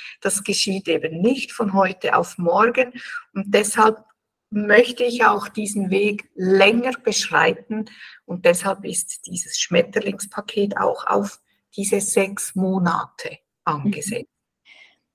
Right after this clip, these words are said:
Speaker 2: Ich finde das auch nur sinnvoll, weil, ähm, erstens ist es, es ist eigentlich ein, kann man das dankbar annehmen, weil die, dass man wirklich jemanden über einen längeren Zeitraum an der Seite hat. Ich finde, das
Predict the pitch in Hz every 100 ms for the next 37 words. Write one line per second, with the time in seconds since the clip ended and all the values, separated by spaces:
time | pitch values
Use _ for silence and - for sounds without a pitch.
0 | _ 220 - 240 240 - 233 240 240 214
1 | 254 - 226 202 202 202 208 202 - -
2 | 240 - - 240 233 226 - - - -
3 | 233 262 254 - 233 240 240 214 214 208
4 | 240 - 247 - - - - - _ _
5 | 240 240 226 - 240 254 247 - 226 277
6 | - - 262 262 233 208 208 214 - 214
7 | 226 220 233 247 240 240 240 240 240 214
8 | 220 214 208 220 226 226 240 214 214 _
9 | - 214 214 208 214 208 208 214 - 262
10 | - - - - 220 - 247 254 240